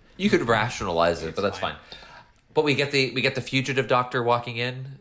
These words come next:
Speaker 1: uh, which was great. I was like, "Wait a minute, what is the fugitive
Speaker 2: I
Speaker 1: Doctor doing here, and
Speaker 2: don't
Speaker 1: how?"
Speaker 2: know too much about the fugitive Doctor. I, I can't remember if that's a Doctor that took place before Hartnell, or is it a Doctor after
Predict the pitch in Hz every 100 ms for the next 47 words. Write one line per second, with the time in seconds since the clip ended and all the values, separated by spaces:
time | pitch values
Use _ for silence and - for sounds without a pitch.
0 | _ - 113 113 120 101 117 117 101 101
1 | 110 98 - - _ 104 143 85 80 76
2 | 110 196 - - 123 123 - 107 269 220
3 | 247 247 233 180 180 - 185 185 175 -
4 | 180 170 160 147 156 135 135 135 135 139
5 | 135 131 123 113 117 113 - 117 110 110
6 | - _ _ _ _ _ _ _ - 82
7 | - 165 170 190 190 165 165 156 123 156
8 | 143 151 151 143 143 147 135 - - 160
9 | - - 160 143 131 - _ 127 113 -
10 | - - 170 190 208 180 208 208 185 196
11 | 196 143 131 123 131 120 - - 131 127
12 | - 120 104 143 151 175 175 - 190 185
13 | 185 175